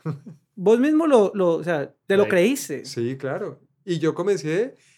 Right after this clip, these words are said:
Speaker 1: y entonces dije, "Yo quiero que esta pared tenga frases, eh, inspiradoras", entonces pinté una pared negra y hice eso.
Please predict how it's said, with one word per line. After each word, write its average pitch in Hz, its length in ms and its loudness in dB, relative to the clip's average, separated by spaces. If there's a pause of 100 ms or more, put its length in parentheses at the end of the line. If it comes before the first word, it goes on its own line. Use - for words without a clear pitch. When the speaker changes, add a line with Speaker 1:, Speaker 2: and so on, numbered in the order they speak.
(140)
Speaker 1:
y 147 80 -2
entonces 143 240 -2
dije, 147 160 -6
"Yo 139 120 -6
quiero 143 200 -8
que 151 80 -8
esta 143 280 -8
pared 120 340 -8
tenga 127 340 -8
frases, 127 1000 -6 (340)
eh, 131 180 -12
inspiradoras", 131 800 -6
entonces 120 340 -12
pinté 117 240 -14
una 110 120 -14
pared 110 240 -8
negra 131 320 -8
y 113 40 -12
hice 120 240 -8
eso. 117 180 -12